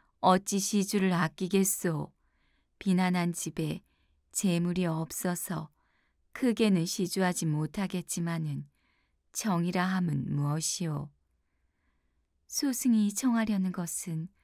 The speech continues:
댁에서는 재물 시주가 아니옵고, 소승에게는 금은 이상으로 귀중한 일입니다.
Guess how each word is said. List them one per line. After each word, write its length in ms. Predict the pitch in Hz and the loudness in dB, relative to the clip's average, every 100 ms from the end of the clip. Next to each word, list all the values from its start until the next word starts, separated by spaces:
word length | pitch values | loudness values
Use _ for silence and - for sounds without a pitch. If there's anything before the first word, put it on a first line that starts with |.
| _ _ _ _ _ | _ _ _ _ _
댁에서는 800 | 226 202 214 - 190 170 165 175 _ _ _ _ _ | 0 2 2 2 0 2 0 -4 _ _ _ _ _
재물 380 | - 226 202 202 | 0 4 4 4
시주가 560 | 208 233 208 196 185 175 | 2 -2 -2 -2 -2 0
아니옵고, 880 | 185 190 180 - - - 160 156 - _ _ _ _ _ | 0 0 -2 -6 -12 -6 -6 -6 -12 _ _ _ _ _
소승에게는 1040 | - 285 247 254 220 202 185 175 165 165 - - _ _ _ | -2 0 2 4 2 2 0 0 0 -2 -6 -18 _ _ _
금은 360 | - 233 226 220 | 2 6 8 8
이상으로 680 | 196 196 233 208 185 170 170 | 6 2 2 0 0 -2 -6
귀중한 560 | - 196 196 202 196 190 | -2 -2 0 0 2 0
일입니다. 680 | 185 185 180 165 151 151 | 0 0 -2 -4 -6 -8